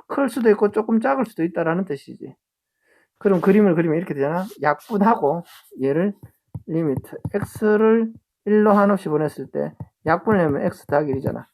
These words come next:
그래서 여기 일 넣으면 이가 되는 게 아니고 야는 이보다 조금 클 수도 있고 이보다 조금 작을 수도 있잖아. 그래서 리미트가 붙으니까 어떻게 돼? 이지. 그러니까 여기 일이 있잖아. 여기 일 플러스 일 마이너스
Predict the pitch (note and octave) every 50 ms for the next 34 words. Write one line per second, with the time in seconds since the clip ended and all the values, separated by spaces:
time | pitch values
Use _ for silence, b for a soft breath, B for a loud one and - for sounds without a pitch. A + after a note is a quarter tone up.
0 | _ _ _ _ G#3 F3 - F#3+ G3+ G3 G#3 G#3+ A#3 A#3+ B3+ B3 B3 B3 A#3+ B3
1 | B3 A3+ G3+ F#3 E3 D3+ D#3 G3 A3 B3 A#3 G#3+ F3+ E3+ D#3+ D#3 D3+ D3+ D#3+ F3+
2 | F3+ C#3 A#2 - _ _ _ _ _ _ _ D3 D#3 F3+ F#3+ G3 E3 A3 - F3
3 | F#3 G3+ G#3+ A3 A3+ A3 G#3 G#3 G#3+ G#3 A3 G#3+ G#3 - - B3 A3 - - G#3
4 | F#3 E3+ - - G3 F#3+ E3+ E3+ F#3+ F#3+ G3 F#3+ F#3 - F3+ - F#3+ F#3 F#3 A3
5 | A3 A#3 A3 F#3 - - C3 B2+ - - - C#3 D3 - F3+ D#3+ - F3 D#3+ F3
6 | F#3 F#3 F3 - D#3+ D3+ D3 - - - C#3+ C3 C3+ C#3+ - - - D#3+ F3 F#3
7 | G#3 A3+ A3+ _ _ - D3+ D3 D3 C#3+ - - - - B B B B B B
8 | B B B B _ - F#3 F3+ D#3+ D3 B2 - b b b b b b _ _
9 | _ _ _ _ _ _ F3+ G3 G3+ G3+ G#3+ A3 A3+ A3 A#3 G#3+ - - D#3+ D#3
10 | E3+ F#3 F#3+ F#3+ F#3 - - - F3 F3+ F#3 G#3 G#3+ A3 A3 - A#3 A3+ G#3+ G#3
11 | - - - G3 F#3 F3+ E3+ E3 D#3+ D3+ D#3 D#3+ D#3 - - -